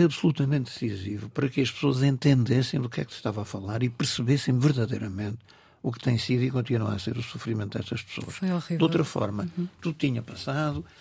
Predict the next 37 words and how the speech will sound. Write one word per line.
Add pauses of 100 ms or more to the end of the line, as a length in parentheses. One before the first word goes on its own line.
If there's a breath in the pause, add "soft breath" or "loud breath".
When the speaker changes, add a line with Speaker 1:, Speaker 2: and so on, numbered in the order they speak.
(160 loud breath)
Speaker 1:
a
Comissão
tinha
feito
o
seu
trabalho, (260 loud breath)
Speaker 2:
Uhum.
Speaker 1:
o,
o,
o,
e
pronto,
virava-se
a
página,
íamos
para
outro
assunto
e,
e,
e
tudo
ficava
na
mesma.
Speaker 2:
No
fundo,
estes
depoimentos
são
lembranças
do
passado. (640 loud breath)
E,
hum,